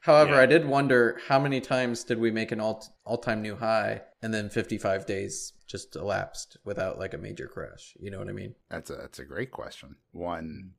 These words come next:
Speaker 3: you should have posed beforehand so I could have done more research and find out. Well,
Speaker 1: <laughs>
Speaker 3: damn,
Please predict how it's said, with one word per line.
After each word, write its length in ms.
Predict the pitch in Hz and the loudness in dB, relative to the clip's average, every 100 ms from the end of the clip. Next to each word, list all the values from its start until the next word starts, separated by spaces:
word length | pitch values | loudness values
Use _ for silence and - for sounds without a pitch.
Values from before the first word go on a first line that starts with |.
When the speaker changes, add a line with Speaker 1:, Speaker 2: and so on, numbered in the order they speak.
| - | -14
Speaker 3:
you 200 | 87 85 | -12 -12
should 220 | - 82 | -12 -14
have 120 | 80 | -14
posed 440 | - 82 78 - - | -12 -10 -10 -14 -18
beforehand 560 | - 90 101 85 67 | -14 -10 -10 -10 -16
so 100 | - 73 | -14 -14
I 60 | |
could 160 | 73 76 | -14 -16
have 120 | 73 | -14
done 200 | 85 78 | -14 -14
more 180 | 73 76 | -14 -16
research 460 | 71 90 - - | -16 -16 -18 -20
and 100 | - _ | -20 _
find 320 | 78 78 73 | -16 -14 -14
out. 240 | 87 71 - - | -14 -14 -18 -4
Well, 260 | 113 120 117 | 0 0 0
Speaker 1:
<laughs> 40 | |
Speaker 3:
damn, 340 | 117 160 - | 0 0 -2